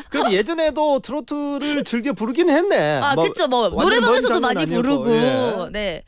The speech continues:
Speaker 2: 그랬었는데 이제 정말 운이 좋게 보컬 트레이너를 할 때
Speaker 1: 예.
Speaker 2: 어떤 작곡가님께서 "성현아, 급하다.
Speaker 1: 예.
Speaker 2: 빨리 이제 가이드 하나만 들어와줘."
Speaker 1: 어어.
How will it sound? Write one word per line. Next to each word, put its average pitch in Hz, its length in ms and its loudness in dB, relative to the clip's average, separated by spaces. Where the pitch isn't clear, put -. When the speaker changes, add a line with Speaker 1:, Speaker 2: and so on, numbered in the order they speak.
Speaker 2:
그랬었는데 311 880 -4
이제 214 600 0
정말 226 460 0
운이 190 220 -4
좋게 165 420 -4
보컬 233 260 0
트레이너를 226 380 -2
할 254 80 2
때 202 380 2
Speaker 1:
예. 135 340 -2
Speaker 2:
어떤 214 240 -2
작곡가님께서 185 920 -4
"성현아, 285 240 2
급하다. 170 800 2
Speaker 1:
예. 113 280 0
Speaker 2:
빨리 262 240 0
이제 180 160 -6
가이드 285 320 2
하나만 180 220 -2
들어와줘." 156 320 -10
Speaker 1:
어어. 175 760 2